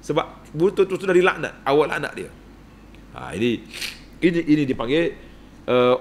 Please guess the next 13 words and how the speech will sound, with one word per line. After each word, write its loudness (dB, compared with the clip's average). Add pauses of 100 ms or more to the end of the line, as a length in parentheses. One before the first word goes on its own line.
orang-orang 6
yang -2
tak -2
layak 4
menjadi 0
syafaat -2
ataupun -4
saksi -4
pada 2
hari 0
kiamat, 0
iaitulah -2
al-la'anin, 0